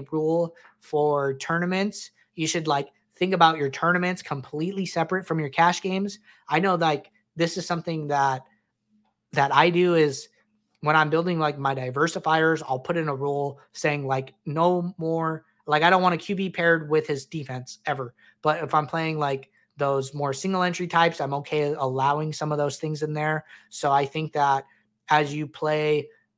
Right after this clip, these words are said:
more tournaments, you gotta get, like, a little more, uh, how do I say it? Like, different kind of out there. And then when you're playing, like, some of these cash games, I think it's better to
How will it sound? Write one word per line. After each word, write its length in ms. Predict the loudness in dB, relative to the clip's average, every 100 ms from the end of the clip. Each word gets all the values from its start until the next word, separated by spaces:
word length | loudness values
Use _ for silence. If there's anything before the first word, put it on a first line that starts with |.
| _ _
more 840 | -6 -2 0 0 0 0 -2 -6 _ _ _ _ _ _ _ _
tournaments, 800 | 0 2 2 2 0 -4 -10 -12 _ _
you 160 | -6
gotta 260 | 2 2 2
get, 480 | 0 2 2 0 -6 _ _
like, 280 | -4 -4 -6 _
a 80 | 2
little 200 | 4 4
more, 440 | 2 0 -2 -6 _ _ _ _ _ _ _
uh, 320 | 0 0 0
how 160 | -2 -2
do 60 | -2
I 120 | -4
say 280 | -6 -10 -10
it? 160 | -8 -6
Like, 220 | -6 -10 _ _ _ _ _ _
different 800 | 4 4 2 2 4 2 0 -2
kind 320 | -2 -2 0
of 460 | 0 0 -2 -6 -14 6
out 320 | 6 6 0
there. 300 | -2 2 2
And 140 | 2 -2
then 220 | -6 -6
when 140 | -6
you're 120 | -6
playing, 400 | -6 -6 -6 -4
like, 300 | -4 -4 -6 -10 _ _
some 220 | -4 -2
of 60 | -2
these 180 | -4
cash 340 | 0 2 2 0
games, 220 | -2 -2
I 80 | -4
think 240 | -4 -6
it's 140 | -6 -6
better 280 | -4 -2 -4
to 300 | -2 -4